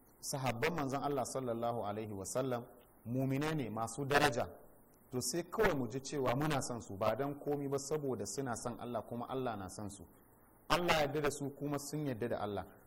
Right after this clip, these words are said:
To sai kasance kawai kai ka ji kawai baka son su, kana jin cewa kana jin kyashi gare su ko kana zagin su ko kana tozartar da su, to wannan yana nuna cewa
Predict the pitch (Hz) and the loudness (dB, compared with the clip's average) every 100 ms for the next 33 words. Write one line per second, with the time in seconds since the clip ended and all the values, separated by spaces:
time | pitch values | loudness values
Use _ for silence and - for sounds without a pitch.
0 | - - 131 131 196 202 240 196 - 165 | -20 -4 -2 4 4 6 2 0 0 -2
1 | - 208 202 156 - 160 165 - 127 139 | -2 0 2 2 2 -2 0 0 0 -2
2 | - 165 135 143 151 135 - 135 120 - | 0 2 4 6 4 0 -2 -4 -6 -4
3 | 151 139 127 139 127 139 131 127 - 147 | -2 0 0 -2 -4 0 2 2 0 -2
4 | 123 113 135 - 104 101 135 120 120 135 | -2 -2 -4 -2 -4 -4 -6 -2 -2 -2
5 | - 131 - 147 120 117 143 127 107 104 | -4 -8 -4 -2 -2 0 0 0 -4 -8
6 | 127 - 147 123 - 139 139 143 175 165 | -10 -6 -2 -2 0 2 4 2 0 -2
7 | 135 151 147 - - - 113 104 123 160 | -2 -2 -6 -10 -20 -8 -4 0 2 2
8 | 156 123 131 131 113 123 127 110 - 123 | 2 -2 -2 -2 -2 -2 -4 -4 -2 0
9 | 107 117 | 2 2